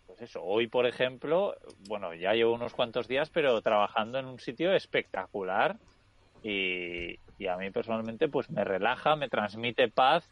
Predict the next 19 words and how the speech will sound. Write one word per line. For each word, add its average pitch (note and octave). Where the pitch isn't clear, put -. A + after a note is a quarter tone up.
y B2
me, G#2+
me, G2+
me G#2
permite A2
concentrarme, A2
que F2+
puede G2+
ser -
que A#2
a -
mucha A2+
gente A2+
no, C3+
que B2+
ya A#2
os -
preguntaré A#2
también, A2+